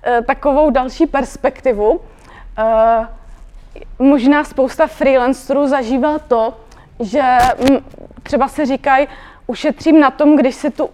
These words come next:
věc udělám sám." Speciálně, s-, že třeba ví, jak je někdy těžké si vydělat, eh, p-, eh, peníze, tak si říká, "Když jsem si pracně vydělal, proč bych je zase třeba pouštěl někomu dalšímu?"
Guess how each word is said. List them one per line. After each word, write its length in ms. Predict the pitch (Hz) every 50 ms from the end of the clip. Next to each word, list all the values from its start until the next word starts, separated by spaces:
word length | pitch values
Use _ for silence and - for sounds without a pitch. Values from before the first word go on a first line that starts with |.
| -
věc 260 | 226 247 294 277 - -
udělám 460 | - 254 226 294 269 277 294 294 311
sám." 520 | 302 - - - 302 277 254 247 247 262 269 - - - - - - _ _
Speciálně, 640 | - - - 269 - - 294 269 269 269 277 277
s-, 160 | 262 - -
že 200 | 240 226 277 277
třeba 440 | 277 - - 277 220 269 269 254 - -
ví, 180 | - 220 240 269
jak 160 | 277 269 226
je 100 | 269 285
někdy 280 | 269 269 233 240 277
těžké 340 | 240 302 277 - - - 285
si 160 | - - 302
vydělat, 480 | 233 247 254 214 269 262 269 277 269 -
eh, 240 | 240 226 233 240 254 - - - - - - - - - - - - - - _ _ _ _
p-, 80 | 226
eh, 220 | - 233 233 220 214
peníze, 640 | 214 - - 247 240 226 233 247 247 220 233 302 302 330 330 320 -
tak 180 | 262 254 - -
si 140 | - 277
říká, 360 | 262 233 240 - 294 262 240 262
"Když 140 | 226 226
jsem 140 | - 269 277
si 120 | - 311 240
pracně 360 | - 247 254 254 - 302 294
vydělal, 320 | 220 262 202 262 262 269
proč 180 | 262 - 247 226
bych 200 | 220 247 - -
je 60 | 294
zase 220 | 254 262 - 254
třeba 160 | 233 - 311 302
pouštěl 560 | 311 - 247 233 - - 302 294 277 262 -
někomu 440 | - 240 247 240 - 277 262 285 294
dalšímu?" 600 | 285 254 233 247 - - - 262 240 208 196